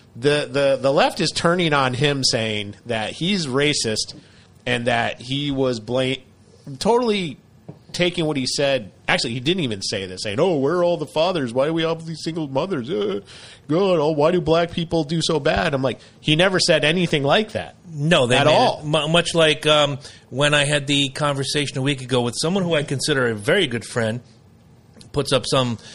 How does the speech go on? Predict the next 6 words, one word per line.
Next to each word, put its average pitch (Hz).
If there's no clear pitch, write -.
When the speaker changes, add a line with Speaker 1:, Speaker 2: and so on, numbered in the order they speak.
Speaker 2:
uh, -
veiled 143
Speaker 1:
I've 151
almost 233
finished 147
this. 90